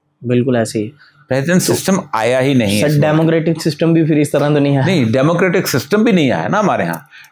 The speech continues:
Speaker 2: Democratic system इसलिए नहीं आया कि हमारे यहाँ, हमारे यहाँ पाकिस्तान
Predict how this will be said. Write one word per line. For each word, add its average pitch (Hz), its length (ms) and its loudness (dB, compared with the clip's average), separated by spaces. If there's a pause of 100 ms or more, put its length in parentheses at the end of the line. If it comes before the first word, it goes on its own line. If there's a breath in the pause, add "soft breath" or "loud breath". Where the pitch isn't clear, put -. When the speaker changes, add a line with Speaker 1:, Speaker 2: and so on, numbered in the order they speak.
(100)
Speaker 2:
Democratic 165 500 -2
system 151 460 -4
इसलिए 214 280 -2
नहीं 165 160 2
आया 110 300 2
कि - 160 -4
हमारे 123 300 0
यहाँ, 147 360 -2 (120)
हमारे 117 300 0
यहाँ 123 400 0 (400 loud breath)
पाकिस्तान 127 680 -2